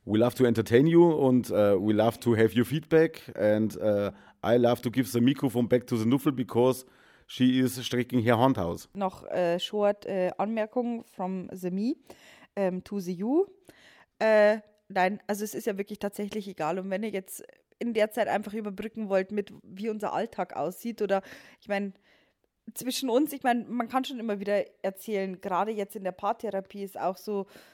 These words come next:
Speaker 2: so Sachen raus, wie habt ihr euch kennengelernt und, ähm, waren da Schmetterlinge im Bauch und sowas und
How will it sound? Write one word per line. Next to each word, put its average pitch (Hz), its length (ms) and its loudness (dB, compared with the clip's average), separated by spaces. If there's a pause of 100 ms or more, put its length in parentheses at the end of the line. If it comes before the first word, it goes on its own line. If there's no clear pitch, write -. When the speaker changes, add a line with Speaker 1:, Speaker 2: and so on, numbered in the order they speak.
Speaker 2:
so 190 580 -6 (380)
Sachen 202 340 -4
raus, 180 240 0
wie 202 220 -8
habt 180 160 -8
ihr 180 60 -6
euch 185 80 -14
kennengelernt 190 720 -8
und, 185 200 -12 (380)
ähm, 196 440 -6 (280)
waren 220 180 0
da 262 80 -2
Schmetterlinge 220 520 -4
im 185 120 -8
Bauch 160 260 -2
und 196 120 -8
sowas 185 320 -6
und 190 140 -12